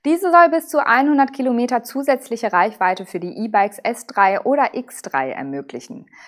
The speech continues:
Der portable Zusatzspeicher kann einfach vorab zu Hause aufgeladen werden.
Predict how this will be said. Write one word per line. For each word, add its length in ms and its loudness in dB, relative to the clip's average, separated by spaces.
Der 140 0
portable 540 2
Zusatzspeicher 840 0
kann 220 -2
einfach 360 0
vorab 320 0
zu 140 -6
Hause 300 0
aufgeladen 580 -4
werden. 320 -12